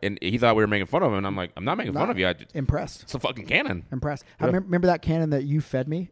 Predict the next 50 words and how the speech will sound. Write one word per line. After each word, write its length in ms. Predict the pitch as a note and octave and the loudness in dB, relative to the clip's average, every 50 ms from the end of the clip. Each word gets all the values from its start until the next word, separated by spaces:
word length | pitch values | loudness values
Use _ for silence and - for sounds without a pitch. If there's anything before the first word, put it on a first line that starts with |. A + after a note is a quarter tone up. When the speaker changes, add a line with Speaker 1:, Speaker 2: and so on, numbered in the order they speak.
| _ _ _ | _ _ _
Speaker 2:
and 120 | C3+ B2+ | -4 -2
Speaker 1:
Yes. 60 | C3 C3 C3+ | 0 0 0
Speaker 2:
I 60 | C#3 | 0
just, 320 | C#3 C#3 C#3 C3+ A#2+ - - | -2 -2 -4 -6 -6 -8 -8
fu-, 120 | - C#3+ | -6 -6
like, 300 | B2 B2 B2+ C3 B2 - | -4 -4 -4 -4 -4 -2
I, 220 | C3+ C#3 D3 D3 C#3 - | -2 0 0 0 -2 -2
I 100 | - C#3+ | -4 -4
pissed 280 | C#3 - D3+ C3 - - | -2 -2 -2 -2 -4 -6
on 120 | G2+ F#2+ F#2+ | -10 -4 0
it. 40 | G2+ | 0
Speaker 1:
You, 100 | B2 - - | 0 0 2
you, 240 | - C#3+ C3+ - - - - - | 2 2 2 2 -2 -6 -12 -16
<laughs> 220 | - - - - - | -18 -16 -8 2 8
you 120 | - - | 10 10
got 140 | B2 A2 G#2 | 10 10 8
Speaker 2:
Ooh. 80 | G2 | 8
Speaker 1:
every 380 | F#2+ A#2+ C3+ C3 B2+ C3 B2+ B2 | 8 6 6 6 6 4 4 2
bit 220 | A2+ A2 B2 A#2+ | 4 4 4 4
of 140 | A2 F#2+ F2 | 4 2 0
that. 280 | F2 D#2+ D#2 - - _ _ _ _ _ _ | -2 -2 -2 -4 -6 _ _ _ _ _ _
Speaker 2:
Just 160 | D3+ D#3 C#3+ C#3+ | -2 -2 -2 0
wide. 340 | C3+ C#3 G#2 - G#2 A2+ - _ | 0 0 -2 -2 -6 -10 -14 _
Speaker 1:
Yeah, 220 | - A#2 G2+ D#2 - | 0 0 0 0 0
I 40 | F2+ | -2
mean, 200 | F#2+ F2 F#2 F#2+ - | -2 -2 -2 0 0
Speaker 2:
A 60 | A3+ | 0
new 120 | A3+ C4+ C#4 | 4 6 4
Speaker 1:
it, 40 | G3+ | 6
Speaker 2:
stick. 200 | - G3 C#3 B2 - | 6 4 4 4 4
Speaker 1:
it, 80 | - | 4
it 40 | C#3 | 6
didn't 140 | C#3+ D3+ C#3+ | 6 6 6
go 80 | D3 D3 | 6 4
in 60 | B2+ | 4
the 80 | A2+ | 4
net, 260 | A#2+ D#3 D3 G#2+ E2+ F#2+ | 4 4 4 4 2 2
but 120 | G2+ G2+ | 2 2
you 80 | G#2+ G#2 | 4 4
got 120 | A2 G2+ | 4 4
every 240 | F#2 G2 F#2+ F#2 F#2 | 4 4 2 0 0
bit 140 | F2 F2+ F#2+ | 4 8 10
Speaker 2:
New 80 | G#3+ | 10
Speaker 1:
of 60 | A3 - | 10 10
it. 20 | |
Speaker 2:
stick. 280 | - A3+ F#3+ - - - - | 8 2 -2 -2 -6 -6 -4
Speaker 1:
Yeah. 120 | G#2+ - | -2 -2
Speaker 2:
Like, 120 | - E3+ | -2 -2
it 80 | G3+ A#3+ | -2 -2
could, 140 | - D4 B3+ | -2 -2 -2